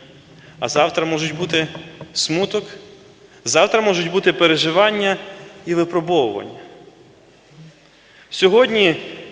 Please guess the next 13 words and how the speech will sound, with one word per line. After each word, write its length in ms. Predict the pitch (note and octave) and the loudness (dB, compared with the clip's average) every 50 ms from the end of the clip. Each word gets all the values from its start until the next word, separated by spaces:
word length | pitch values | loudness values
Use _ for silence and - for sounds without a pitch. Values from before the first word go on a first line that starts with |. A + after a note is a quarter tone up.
| - - - | -18 -6 -2
я 100 | D#3+ E3+ | 0 2
би 140 | F3+ G3+ G3+ | 4 4 4
хотів 320 | G3+ G#3+ G3+ A#3 A#3+ G#3 | 2 0 -2 -4 -4 -4
цим 200 | - - A#3 G#3 | -2 -2 -2 0
коротким 440 | F3 D#3 A3 A3+ A3 - - A3 G3 | 2 4 4 4 2 2 -2 -4 -4
словом 360 | F3+ - B3+ C4+ C4+ B3 G3+ | -2 0 0 2 2 2 0
звернути 500 | D#3 D#3+ F3 F#3+ G3+ A3+ B3+ B3 - A3 | 0 0 0 2 2 2 0 2 2 2
нашу 360 | G3+ G#3+ A3 G#3 - - G#3 | 2 4 2 2 2 2 2
увагу 600 | G3 F#3 F3 E3 F#3 A3+ B3+ B3 A3 G#3 G3 E3+ C#3+ - - - - - - - - - - - - - - - | 2 2 2 4 4 6 6 6 4 2 2 0 0 -2 -8 -14 -14 -16 -16 -16 -20 -20 -16 -14 -14 -14 -14 -10
на 140 | - C#3+ E3 | -6 -4 -4
жінку. 400 | E3 D#3+ F#3+ G#3+ F#3 C3+ G#2+ - - - - - - - - - - - - - - - - - - _ _ - | -4 -2 -4 -4 -4 -4 -6 -10 -14 -20 -20 -20 -20 -20 -20 -20 -20 -20 -20 -20 -20 -20 -20 -20 -20 _ _ -14
Як 380 | B2+ A#2+ E3 G#3+ - - - F3+ | -4 0 2 4 4 2 2 0
вона 420 | F3+ F#3+ G3 G3 G3+ A3+ C4 C#4 | 0 2 4 4 4 4 2 0